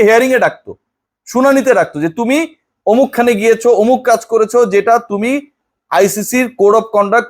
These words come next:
breaching এর সাথে জড়িত, সেই ব্যাপারকে ইন্ডিকেট করে। কোনো কিছুই হলো না। তাসকিন কি মিস্টার বাংলাদেশ? কোনো একটা পার্টিকুলার ঘড়ি পরে তিনি ভ্যানিশ হয়ে যা খুশি তা করেছেন, এরপর ওই ঘড়ি অ্যালার্ম দিতে ভুলে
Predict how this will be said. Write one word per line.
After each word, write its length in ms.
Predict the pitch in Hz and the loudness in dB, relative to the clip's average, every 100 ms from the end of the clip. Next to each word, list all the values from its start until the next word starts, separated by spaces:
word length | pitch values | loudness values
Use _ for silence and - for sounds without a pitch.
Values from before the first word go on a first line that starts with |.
| 131 | -4
breaching 260 | 214 226 240 | -2 0 -2
এর 80 | 208 | -2
সাথে 160 | 196 202 | -2 0
জড়িত, 240 | 185 185 254 302 - _ | 0 2 2 0 -4 _
সেই 140 | 214 208 | -2 0
ব্যাপারকে 360 | 202 202 - 269 247 | 0 -2 -2 -2 0
ইন্ডিকেট 280 | 202 240 262 233 | -2 -2 -2 -2
করে। 160 | 123 - _ _ _ _ _ _ _ _ _ _ _ _ _ - | -2 -6 _ _ _ _ _ _ _ _ _ _ _ _ _ -2
কোনো 140 | 285 320 | 2 2
কিছুই 220 | 320 330 285 | 2 2 2
হলো 120 | 214 131 | 2 0
না। 60 | 113 | -2
তাসকিন 320 | 196 - 262 254 | -4 -6 -10 -6
কি 60 | 208 196 | -4 -4
মিস্টার 320 | 247 285 269 202 | -4 -2 -2 0
বাংলাদেশ? 420 | 254 262 175 123 - - _ _ _ _ _ _ _ _ _ _ 202 | 0 0 -2 -4 -6 -20 _ _ _ _ _ _ _ _ _ _ -2
কোনো 140 | 233 226 | 0 0
একটা 140 | - - | -2 -2
পার্টিকুলার 420 | 214 208 233 233 196 147 | -2 -2 0 0 0 0
ঘড়ি 160 | 202 208 | -2 0
পরে 140 | 233 233 | -2 -2
তিনি 100 | 208 - | -6 -4
ভ্যানিশ 240 | 160 214 220 | -6 -6 -6
হয়ে 160 | 175 | -4
যা 80 | 254 - | -6 -6
খুশি 180 | 208 214 | -10 -6
তা 40 | 214 | -2
করেছেন, 300 | 214 208 - - _ _ _ _ _ _ _ | -2 -2 -6 -20 _ _ _ _ _ _ _
এরপর 220 | 208 214 240 | -2 2 2
ওই 60 | 233 160 | 2 0
ঘড়ি 140 | 214 180 | -2 0
অ্যালার্ম 220 | 190 214 220 | 0 0 -2
দিতে 120 | 208 | -4
ভুলে 140 | 165 | -2